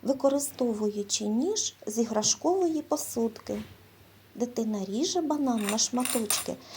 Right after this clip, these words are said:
та за допомогою шпажки з тупим кінцем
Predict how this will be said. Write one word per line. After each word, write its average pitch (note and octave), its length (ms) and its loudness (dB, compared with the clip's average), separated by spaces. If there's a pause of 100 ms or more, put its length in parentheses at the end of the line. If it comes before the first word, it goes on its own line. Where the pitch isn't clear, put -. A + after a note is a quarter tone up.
(160)
та A3+ 100 2
за G#3+ 140 2
допомогою A3+ 840 2
шпажки - 840 2
з - 80 -6
тупим B3 440 0
кінцем A3+ 600 -2